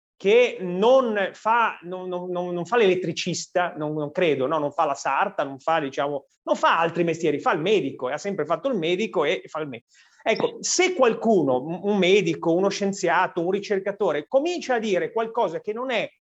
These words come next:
diciamo, in linea con quello che vuole il pensiero unico, immediatamente è Novax. Allora, professoressa, le do la parola, ma per dire che co-, per,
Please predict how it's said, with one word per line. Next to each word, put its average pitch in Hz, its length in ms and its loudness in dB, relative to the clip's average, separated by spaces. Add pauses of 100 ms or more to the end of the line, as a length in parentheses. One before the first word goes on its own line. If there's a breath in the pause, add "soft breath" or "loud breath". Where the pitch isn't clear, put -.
diciamo, 202 400 2
in 254 180 4
linea 185 380 4
con 196 160 -2
quello 202 240 4
che 180 120 -2
vuole 190 340 4
il 196 240 -8
pensiero 311 440 0
unico, 208 300 2
immediatamente 240 640 0
è 160 40 -2
Novax. 135 600 -8 (320)
Allora, 226 400 4 (360)
professoressa, 208 800 4
le 214 160 4
do 285 120 6
la 262 120 4
parola, 196 400 6
ma 185 140 -2
per 240 160 2
dire 269 200 0
che 220 140 -2
co-, 196 160 -4
per, 185 160 -10